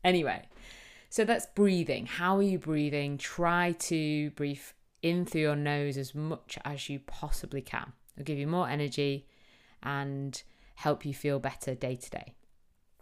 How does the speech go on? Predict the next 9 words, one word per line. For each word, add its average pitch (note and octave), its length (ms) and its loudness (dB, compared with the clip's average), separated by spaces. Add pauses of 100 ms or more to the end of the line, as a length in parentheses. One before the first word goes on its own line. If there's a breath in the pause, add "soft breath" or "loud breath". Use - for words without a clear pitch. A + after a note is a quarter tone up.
(960 loud breath)
The A#3+ 80 6
next D4+ 280 0
one A#3 100 4
I'm G#3 60 2
gonna F#3 140 0
talk D#3+ 240 -2
about C#3+ 200 2
is C#3+ 100 0
movement. D#3 680 0